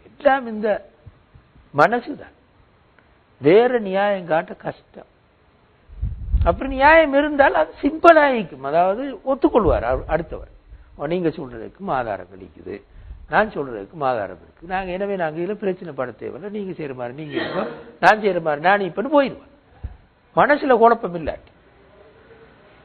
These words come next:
அப்படித்தானே? அப்ப இந்த, இந்த, இந்த மதுஹபுகளோட கருத்து வேறுபாடு அல்லது சட்ட கருத்து வேறுபாடுற தரம் என்னது?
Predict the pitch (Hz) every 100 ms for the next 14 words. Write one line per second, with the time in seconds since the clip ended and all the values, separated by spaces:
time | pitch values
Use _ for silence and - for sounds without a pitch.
0 | _ _ _ _ _ - 165 208 - -
1 | - - - 196 285 302 285 311 359 330
2 | 269 190 147 131 110 107 180 285 311 311
3 | 311 269 233 226 214 214 233 214 196 196
4 | 180 180 175 - - 156 185 190 - 214
5 | - 294 285 240 220 226 208 202 196 185
6 | 185 196 - 185 190 185 165 143